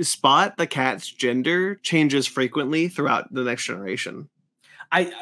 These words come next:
Speaker 2: when I looked at it, okay, I just, I looked at it and I was like, "Doesn't look like the same cat to me, but we'll run with it. We'll go."
Speaker 1: Well, I mean, that cat's dead.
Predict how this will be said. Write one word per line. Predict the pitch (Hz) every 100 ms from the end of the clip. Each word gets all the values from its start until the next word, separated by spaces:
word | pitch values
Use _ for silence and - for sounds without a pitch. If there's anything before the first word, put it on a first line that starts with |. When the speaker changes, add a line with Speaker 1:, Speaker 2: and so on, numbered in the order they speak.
| -
Speaker 2:
when | 160
I | 208
looked | 180 185 220
at | 180
it, | 151
okay, | 143 147 156
I | 139 151
just, | 175 - -
I | 147
looked | 131 165 170
at |
it | 135
and |
I | 127
was | 117
like, | 113 98 - _ _ _ _ _ _
"Doesn't | 107 107
look | 123
like | 131
the | 127
same | - 151
cat | 147 160 143
to | 151
me, | 156 165
but | 147 131 131
we'll | 156 175
run | 190 185
with | 175 175
it. | 165
We'll | 156
go." | 147 151 156 - - _ _ -
Speaker 1:
Well, | 220
I | 156
mean, | 143 185 - _
that | 139
cat's | 135 95 -
dead. | 113 85